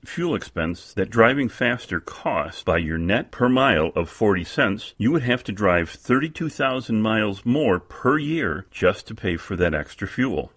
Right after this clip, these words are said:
When you look at it this way, speed actually costs you time. Throughout the year, the hours of service limits will mean that on some days, you'll log fewer miles at fifty-five miles per hour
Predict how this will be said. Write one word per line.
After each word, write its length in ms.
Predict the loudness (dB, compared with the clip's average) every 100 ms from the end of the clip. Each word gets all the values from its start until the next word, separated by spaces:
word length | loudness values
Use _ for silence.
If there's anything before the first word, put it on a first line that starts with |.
| 0
When 140 | 6
you 120 | 6
look 140 | 6 4
at 140 | 4
it 160 | 2 0
this 240 | -2 -2
way, 340 | -4 -2 -2 -6 _ _ -20
speed 440 | -14 -2 0 0 0
actually 440 | 0 -2 -4 -6
costs 840 | -6 -12 -4 -4 -4 -10 -18 -20 -10
you 160 | -6 -6
time. 420 | -6 -6 -6 -10 _ _ _ _
Throughout 420 | -12 -2 2 2 2
the 80 |
year, 380 | 0 2 0 -2 -8
the 160 | -6 2
hours 320 | 4 4 2 -2
of 80 |
service 440 | -4 -2 -2 -2 -4
limits 380 | -2 -2 -4 -4
will 80 |
mean 280 | 0 0 2
that 180 | 0 -2 -2
on 160 | -2 -2
some 320 | 0 0 0
days, 360 | 0 -2 -6 -12 -20 -20 _
you'll 260 | 0 2
log 240 | 4 2 0
fewer 380 | -2 2 4 4
miles 640 | 2 2 0 -2 -8 -14 -20 -4
at 200 | -2 -2
fifty-five 640 | -2 -2 -2 -4 2 2
miles 360 | 2 0 0 -4
per 180 | -2 2
hour 300 | 2 0